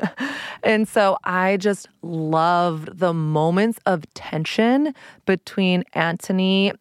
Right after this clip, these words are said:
and Kate are just, oh my gosh, chef's kiss. I literally will watch a scene with the two of them and then rewind it and watch it again to see it from a different angle.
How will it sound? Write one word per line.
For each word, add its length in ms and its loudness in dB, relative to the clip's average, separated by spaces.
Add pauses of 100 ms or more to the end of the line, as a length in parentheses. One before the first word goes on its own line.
and 560 -2
Kate 400 -4 (560)
are 260 0
just, 640 -4 (200)
oh 120 0
my 120 -2
gosh, 340 -2
chef's 400 -6
kiss. 480 0 (340)
I 260 0
literally 440 0
will 220 -2
watch 300 0
a 60 0
scene 320 -4
with 120 -4
the 60 0
two 200 -2
of 80 0
them 180 0
and 140 0
then 80 -2
rewind 400 0
it 80 -2
and 140 -2
watch 260 -4
it 60 -2
again 440 -2
to 460 0
see 200 -2
it 60 -2
from 140 -2
a 40 0
different 280 -2
angle. 500 0